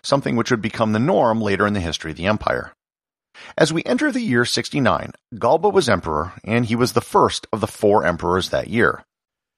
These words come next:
As you can probably guess from the phrase, "the year of the four emperors," Galba wasn't going to be there very long. On his way to Rome, he increased taxes on towns that wouldn't recognize him as emperor. He overturned many of the popular reforms of Nero.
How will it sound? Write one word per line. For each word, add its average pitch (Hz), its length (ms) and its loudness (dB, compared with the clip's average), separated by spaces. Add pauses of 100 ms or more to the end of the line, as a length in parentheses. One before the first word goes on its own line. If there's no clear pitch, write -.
(280)
As 202 180 2
you 214 60 -4
can 202 120 2
probably 240 380 2
guess 104 240 4
from 101 160 0
the 87 60 2
phrase, 80 480 2 (100)
"the 107 160 0
year 107 300 4
of 104 180 6
the 87 80 0
four 92 360 2
emperors," 73 600 0 (400)
Galba 156 340 4
wasn't 107 320 4
going 85 160 2
to 78 60 -2
be 90 140 0
there 71 140 2
very 65 260 2
long. 69 360 0 (720)
On 247 100 4
his 196 120 4
way 151 100 4
to 143 60 6
Rome, 98 340 2
he 101 260 -4
increased 95 420 -4
taxes 151 420 0
on 82 140 -4
towns 95 340 0
that 87 120 -2
wouldn't 95 240 -2
recognize 98 480 0
him 80 100 -6
as 71 120 -2
emperor. - 380 0 (540)
He 104 100 0
overturned 95 480 2
many 85 160 -2
of 90 60 -4
the - 60 -4
popular 98 440 2
reforms 95 560 2
of 85 100 -4
Nero. 95 400 2